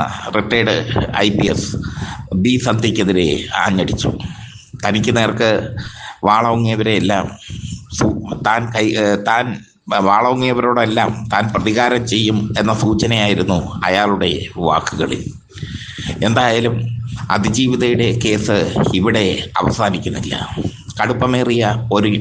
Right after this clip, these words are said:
ഒരു ഒന്നാം ഇന്നിംഗ്സ് തീർന്നു. രണ്ടാം ഇന്നിംഗ്സ് ഇനി മേൽക്കോടതിയിൽ നടക്കും. മേൽക്കോടതിയിൽ ശിക്ഷ പരിശോധിക്കാൻ, ആ, ആ,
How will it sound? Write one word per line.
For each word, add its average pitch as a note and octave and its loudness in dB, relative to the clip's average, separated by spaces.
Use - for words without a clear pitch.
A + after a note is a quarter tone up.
ഒരു A2+ 4
ഒന്നാം B2+ 2
ഇന്നിംഗ്സ് G2+ 2
തീർന്നു. F#2 0
രണ്ടാം B2 0
ഇന്നിംഗ്സ് B2 0
ഇനി A2+ 2
മേൽക്കോടതിയിൽ G#2 2
നടക്കും. E2+ 0
മേൽക്കോടതിയിൽ A#2+ 2
ശിക്ഷ G#2+ -2
പരിശോധിക്കാൻ, G#2 0
ആ, G2 2
ആ, G#2 2